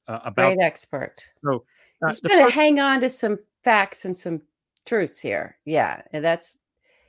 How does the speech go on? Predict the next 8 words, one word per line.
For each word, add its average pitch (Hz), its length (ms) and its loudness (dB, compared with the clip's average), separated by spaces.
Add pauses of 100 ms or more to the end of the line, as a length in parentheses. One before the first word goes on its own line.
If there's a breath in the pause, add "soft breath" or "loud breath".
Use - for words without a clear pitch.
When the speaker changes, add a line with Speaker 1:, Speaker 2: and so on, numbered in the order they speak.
(420)
Speaker 2:
with 180 280 -10
misinformation 202 880 -4
flying. 156 440 -4
Like, 151 320 -2
it, 165 220 -10
let's 180 240 -2
just 220 180 -8
all 233 880 2